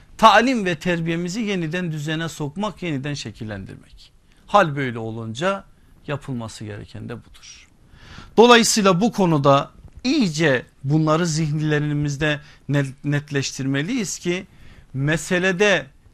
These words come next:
nasıl bir gaye güdülüyor, nasıl bir amaca doğru yürünüyor tam anlamıyla tespit edilebilsin. Bu da bizim dünyamıza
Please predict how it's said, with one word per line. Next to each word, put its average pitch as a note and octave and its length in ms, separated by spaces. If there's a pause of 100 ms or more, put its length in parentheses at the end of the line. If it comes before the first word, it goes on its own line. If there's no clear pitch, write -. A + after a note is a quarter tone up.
nasıl F3 540
bir C#3 260
gaye C3 520 (160)
güdülüyor, D#3+ 800 (480)
nasıl F3+ 360
bir D#3 160
amaca E3 400
doğru D#3+ 260
yürünüyor C#3+ 500
tam F3+ 300
anlamıyla B2+ 680 (260)
tespit D3 420
edilebilsin. F3 880 (400)
Bu F3 240
da D3 220
bizim F3 540 (120)
dünyamıza D3 920